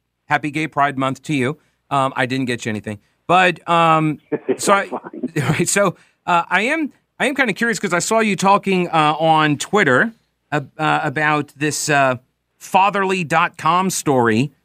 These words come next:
Speaker 1: about whether parents should take their kids to Pride parades and Pride festivals. And so I guess first off, um,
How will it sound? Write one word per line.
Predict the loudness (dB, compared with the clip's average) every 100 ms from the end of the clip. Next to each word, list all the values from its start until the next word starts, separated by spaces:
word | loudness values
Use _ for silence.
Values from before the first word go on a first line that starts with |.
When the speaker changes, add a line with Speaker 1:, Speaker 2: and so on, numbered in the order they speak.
| _ _ _ _ _ -2
Speaker 1:
about | 0 0
whether | 0 0 2 0 -2 _ _ _ _ _ _ _
parents | 0 2 2 0
should | -4 -2
take | -2 -2 -2
their | -2 -2
kids | -4 -2 -2 -4
to | -2 -2 -2
Pride | 0 2 4 2 -2
parades | -4 -2 0 0 0 -2
and | -4
Pride | -2 0 2 0 -4
festivals. | -4 -4 -4 -6 -4 -4 -2
And | -2
so | 0
I | 2
guess | 2 -2
first | 2 2 2 0
off, | 0 0 _ _ _ _
um, | 2 2 0